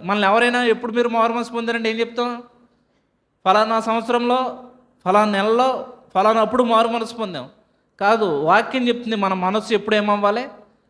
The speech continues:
అది రూపాంతరం చెందుతూ, మారుతూ, మారుతూ, మారుతూ ఉండాలి. అది ఎటువంటి మనసు అయిపోవాలంటే చివరికి క్రీస్తు యేసు కలిగిన మనస్సు. అలా రూపాంతరం చెందాలి. అలాంటి రూపాంతరం చెందకుండా మనం క్రైస్తవులు అని చెప్పుకోవడం సిగ్గుచేటు.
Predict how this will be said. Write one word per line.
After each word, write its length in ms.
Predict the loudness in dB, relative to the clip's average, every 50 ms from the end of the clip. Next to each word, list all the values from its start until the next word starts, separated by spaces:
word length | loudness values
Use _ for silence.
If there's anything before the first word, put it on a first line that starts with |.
| _ _ _ _ -8
అది 180 | -6 -2 0
రూపాంతరం 640 | 2 4 4 2 2 2 0 0 0 -2 -4 -4 -2
చెందుతూ, 400 | -2 -2 -4 -4 -2 -4 -4 -4
మారుతూ, 540 | -2 -2 -2 0 0 0 -2 -2 -2 -2 -2
మారుతూ, 500 | 0 0 0 0 0 0 0 -2 -2 -2
మారుతూ 420 | -2 0 0 0 0 0 0 0
ఉండాలి. 680 | 0 0 -2 -2 -4 -4 -4 -4 -6 -8 -10 -12 -14 -18 _ _ _ _ _ _ _ _ _ _ _ _ _ -12
అది 380 | -8 -4 -2 0 -2 -2 -4 -6
ఎటువంటి 360 | -4 -4 -2 0 0 0 0 0
మనసు 280 | -2 -2 -2 -2 -4
అయిపోవాలంటే 480 | -4 -4 -2 -2 -2 -2 -2 -4 -6 -6
చివరికి 640 | -4 -4 -2 -2 -2 -4 -4 -4 -4 -4 -6 -8 -14 -20 -20 _ _ _ -6
క్రీస్తు 440 | -2 0 2 2 0 0 -2 0
యేసు 380 | 2 4 4 4 4 2 0 -6
కలిగిన 840 | -6 -2 -2 0 0 0 -2 -2 -2 -2 -2 -2 -4 -6 -8 -12 -16 -20 _ _ _ _ _ _ _ _ -10
మనస్సు. 460 | -8 -6 -6 -6 -8 -10 -12 -20 -20 _ _ _ _ _ _ _ _ _ _ 0
అలా 320 | 2 2 4 4 4 4 4
రూపాంతరం 640 | 4 2 0 0 0 -2 -2 -2 -4 -6 -6 -8
చెందాలి. 600 | -10 -10 -12 -12 -14 -16 -16 -18 -20 -20 _ _ -20 _ _ _ _ _ _ _ _ _ _ _ _ _ _ _ _ 0
అలాంటి 320 | 2 2 4 4 2 2 2
రూపాంతరం 600 | 2 2 2 2 2 0 0 0 -2 -2 -2 -2
చెందకుండా 580 | -2 -2 -2 -4 -6 -6 -4 -2 0 0 0 -2
మనం 240 | -2 -2 -4 -4 -4
క్రైస్తవులు 540 | -2 0 0 0 0 0 0 0 2 2
అని 220 | 0 0 -2 -2 -4
చెప్పుకోవడం 640 | -4 -4 -4 -4 -2 -2 -2 -4 -4 -6 -8 -10
సిగ్గుచేటు. 800 | -8 -8 -8 -4 -2 0 0 0 0 -2 -8 -10 -12 -16 -20 _